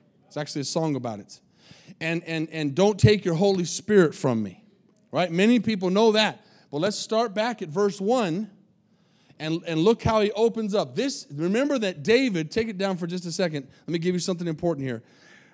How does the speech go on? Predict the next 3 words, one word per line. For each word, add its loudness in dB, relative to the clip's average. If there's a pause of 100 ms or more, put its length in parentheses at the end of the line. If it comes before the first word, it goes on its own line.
(280)
David 6 (1040)
committed 4 (220)
iniquity. 2